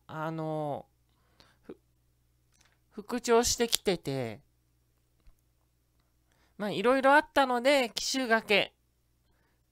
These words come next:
で、稲垣っていうのは、まあ、穴目で面白いかなとは思うん、えー、思いました。まあ、もっとも稲垣頭でも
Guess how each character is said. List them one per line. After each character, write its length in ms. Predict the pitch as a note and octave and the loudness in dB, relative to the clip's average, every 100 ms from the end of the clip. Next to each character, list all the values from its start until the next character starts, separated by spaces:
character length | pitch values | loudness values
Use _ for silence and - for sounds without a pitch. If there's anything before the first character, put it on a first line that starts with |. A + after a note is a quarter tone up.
| _ _ _ _ _ _ _ _ _ _ _ _ _ _ | _ _ _ _ _ _ _ _ _ _ _ _ _ _
で、 120 | D#4 | -8
稲 320 | B3 A3+ C4 C#4 | -8 -6 -6 -6
垣 320 | F#3 - - | -6 -12 -18
っ 260 | _ _ | _ _
て 100 | - | -2
い 80 | D4 | 0
う 40 | C#4 | 0
の 160 | G#3+ | 2
は、 320 | G#3+ F#3+ C#3 - | 4 4 2 -4
ま 360 | A3+ D#3+ A#2 - _ _ | -4 -2 -4 -10 _ _
あ、 60 | - | -6
穴 160 | F#3 F#3 | -4 -2
目 160 | F#3 | -4
で 180 | E3+ F3+ | 0 0
面 240 | C#3+ G3 | 0 -2
白 240 | G3+ A3 G3+ | -2 -2 -4
い 60 | |
か 160 | - C3+ | -4 -4
な 200 | D3 G3+ | 2 2
と 160 | G#3 E3 | 2 -2
は 80 | B2 | -2
思 260 | C#3+ F3+ | -4 -6
う 20 | |
ん、 180 | D3+ A2+ _ _ _ _ _ _ _ _ _ - | -6 -14 _ _ _ _ _ _ _ _ _ -12
え 160 | D#3 | -6
ー、 40 | C3+ | -4
思 180 | E3+ F3+ | -4 -4
い 60 | |
ま 160 | D#3+ D#3+ | -2 -2
し 100 | - | 2
た。 240 | A#2+ - _ _ _ _ _ _ _ _ _ _ _ _ _ _ _ _ _ _ _ _ _ _ _ _ _ _ _ _ _ _ _ _ _ - | 2 2 _ _ _ _ _ _ _ _ _ _ _ _ _ _ _ _ _ _ _ _ _ _ _ _ _ _ _ _ _ _ _ _ _ -4
ま 160 | B3 | 0
あ、 40 | F3+ | 0
も 140 | G3 | -2
っ 60 | A3 | -2
と 160 | D#4 C4 | 0 2
も 180 | E3 | 0
稲 340 | - G3 C#4 C#4+ | -4 -4 -2 -2
垣 180 | - G3+ | 0 -2
頭 380 | G3 G#3 G3 | 0 0 0
で 100 | F#3+ | -2
も 140 | E3+ | -4